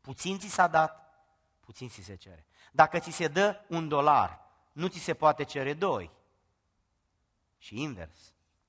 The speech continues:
Omul acesta a fost neatent la detalii pentru că uite ce i-a spus Samuel. Unu, „Să mă aștepți șapte zile.” Samuel a continuat,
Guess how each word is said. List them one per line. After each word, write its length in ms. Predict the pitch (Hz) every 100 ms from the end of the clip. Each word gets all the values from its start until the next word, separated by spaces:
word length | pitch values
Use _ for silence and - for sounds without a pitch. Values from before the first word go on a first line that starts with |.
| _ _ _ _ _ _ _ _
Omul 240 | 202 302
acesta 340 | 277 208 220 202
a 40 |
fost 220 | 180 196
neatent 420 | 180 160 151 185
la 120 | 180 147
detalii 420 | 135 147 151 185
pentru 260 | 180 170
că 100 | 170
uite 240 | 170 262 277
ce 140 | -
i-a 80 | 247
spus 200 | 202 226
Samuel. 520 | 226 214 214 143 90 _ _
Unu, 360 | 233 233 123 87 _ _ _ _ _
„Să 240 | - 208
mă 100 | 185
aștepți 680 | 180 165 - 240 277 - -
șapte 400 | - 226 226 240
zile.” 360 | 208 220 95 - _ _ _ _ _ _ _ _ _ _ _ _ _ _ _
Samuel 500 | - - 147 147 151
a 80 | 147
continuat, 760 | - 151 131 156 226 226 -